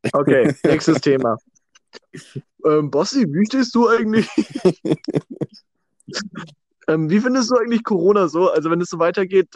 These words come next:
Speaker 1: äh, mit den Corona-Leugnern, können wir sowas beim nächsten Mal nicht mehr mitmachen, du.
Speaker 2: Nee, ich, ich glaub's auch.
Speaker 1: Nee, da müssen wir uns echt beim nächsten Mal zurücknehmen. Da können wir dann sagen, so, „Wild, sorry, äh, wir sind nicht in der Verfassung, dass wir nochmal Corona machen.“ So, jetzt. Also,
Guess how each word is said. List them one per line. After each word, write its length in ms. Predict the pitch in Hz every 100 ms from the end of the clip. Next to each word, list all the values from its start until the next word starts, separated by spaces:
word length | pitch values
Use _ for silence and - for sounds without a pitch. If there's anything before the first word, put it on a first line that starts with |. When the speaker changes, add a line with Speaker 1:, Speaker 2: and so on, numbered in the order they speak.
| -
Speaker 1:
äh, 60 |
mit 160 | 170 165
den 120 | 165
Corona-Leugnern, 600 | 170 160 165 156 143 156
können 160 | 160 143
wir 80 | 143
sowas 220 | 143 143
beim 100 | 139
nächsten 260 | 139 -
Mal 80 | 135
nicht 140 | 127 127
mehr 80 |
mitmachen, 420 | 117 104 113 123 110
du. 140 | 110 _ 101
Speaker 2:
Nee, 180 | 87
ich, 120 | 85 87
ich 100 | -
glaub's 260 | 85 78
auch. 220 | 87 90 _ _ _ _ _ _ _ _ _ _ -
Speaker 1:
Nee, 160 | 143
da 80 | 139
müssen 280 | 139 147 156
wir 80 | 147
uns 120 | 147
echt 140 | 147
beim 100 | 147
nächsten 220 | 156 147 156
Mal 100 | 147
zurücknehmen. 460 | 143 135 135 131
Da 80 | 135
können 180 | - 139
wir 60 |
dann 120 | 143 139
sagen, 260 | 143 139
so, 180 | 131 135
„Wild, 240 | 135 143 147
sorry, 440 | - 139 147 139
äh, 340 | - 131 127 123
wir 160 | 127 131
sind 180 | 127 117
nicht 200 | 131 131
in 140 | 127
der 120 | 120
Verfassung, 420 | - 131 127 127 120
dass 120 | 117
wir 80 | 120
nochmal 200 | 127 123
Corona 360 | 123 123 123 120
machen.“ 280 | 131 123 123
So, 200 | 117 117 -
jetzt. 360 | 127 - - _ - - _ _ _ - _ _ _ _ _ _ _ _ -
Also, 440 | 131 135 123